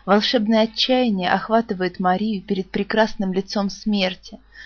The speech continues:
Что-то тянет её к себе, переворачивая и причиняя сильную боль.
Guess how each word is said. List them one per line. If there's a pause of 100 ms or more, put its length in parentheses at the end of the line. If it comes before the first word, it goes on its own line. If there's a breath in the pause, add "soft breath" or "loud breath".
(140)
Что-то
тянет
её
к
себе,
переворачивая
и
причиняя
сильную
боль.